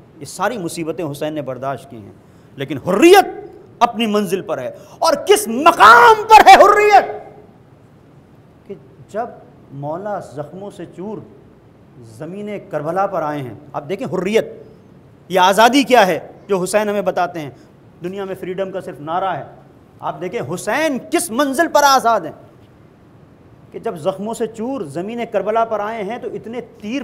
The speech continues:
पैवस्त हैं जिनका शुमार मुमकिन नहीं है, इतने ज़ख्म हैं, हर एक जगह से लहू टपक रहा है। उस मंजिल पर जब शिम्र चला है तो डर रहा है, खौफ के आलम में है।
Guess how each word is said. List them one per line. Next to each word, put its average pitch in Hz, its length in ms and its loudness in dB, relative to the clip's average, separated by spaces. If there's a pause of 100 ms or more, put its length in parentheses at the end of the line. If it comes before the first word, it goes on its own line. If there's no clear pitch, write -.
पैवस्त 220 500 0
हैं 147 140 -10 (960)
जिनका 160 360 -10
शुमार 165 600 -10
मुमकिन 160 460 -14
नहीं 165 320 -10
है, 135 200 -14
इतने 170 280 -14
ज़ख्म 170 400 -10
हैं, 127 120 -16 (960)
हर 165 140 -8
एक 165 140 -10
जगह 151 320 -8
से 180 240 -10 (340)
लहू 143 340 -6
टपक 165 300 -8
रहा 123 240 -10
है। 104 120 -18 (680)
उस 165 200 -18
मंजिल 160 340 -10
पर 202 260 -12 (540)
जब 165 260 -6
शिम्र 208 460 -8
चला 196 360 2
है 143 140 -4 (1160)
तो 208 40 -4 (280)
डर 269 200 6
रहा 262 200 4
है, 180 120 -2
खौफ 311 600 4
के 302 80 4
आलम 277 280 0
में 277 140 -4
है। 233 160 -2